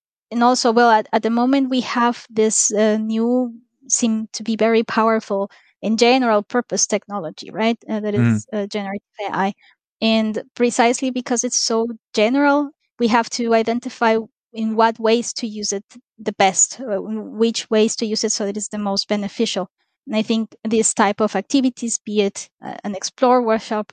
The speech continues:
Speaker 1: focused on the challenges, or also later, right,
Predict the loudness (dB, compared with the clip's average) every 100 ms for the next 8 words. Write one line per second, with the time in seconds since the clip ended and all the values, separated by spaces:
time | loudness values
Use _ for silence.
0 | _ 0 0 0 -4 -4 -6 -8 0 2
1 | 2 0 -2 0 2 0 0 -6 -4 -4
2 | -2 -2 0 0 0 2 0 0 0 -2
3 | -2 -10